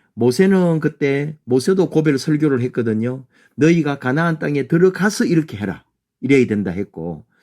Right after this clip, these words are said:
이제 여호수아는 "이제 이 가나안 땅을 정복했는데 이곳에서 살면서 너희들이 어떻게 해야 될지 하나님 앞에서 서원하고 같이 가자." 이제 그런 거죠. 그러니까 지금 이제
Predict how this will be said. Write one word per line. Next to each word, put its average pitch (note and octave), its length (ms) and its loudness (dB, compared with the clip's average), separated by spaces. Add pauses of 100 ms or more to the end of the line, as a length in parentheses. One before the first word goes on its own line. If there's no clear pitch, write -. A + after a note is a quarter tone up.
(280)
이제 G2+ 460 0
여호수아는 A2 760 0 (320)
"이제 F#3+ 260 4
이 F#3 220 2
가나안 E3 440 0
땅을 C#3 260 -6
정복했는데 D3+ 720 -2
이곳에서 G3 560 0
살면서 D3 1120 0 (600)
너희들이 G2+ 580 0
어떻게 C#3+ 400 0
해야 A2 80 0
될지 D#2 400 -10
하나님 A2 380 -2
앞에서 F#2+ 400 -6
서원하고 G#2+ 920 -2 (240)
같이 - 260 -14
가자." E2+ 540 -12
이제 - 180 -14 (340)
그런 B2+ 220 2
거죠. D2+ 320 -8 (360)
그러니까 C3+ 460 -2 (500)
지금 A2 760 -2 (200)
이제 A2 480 -2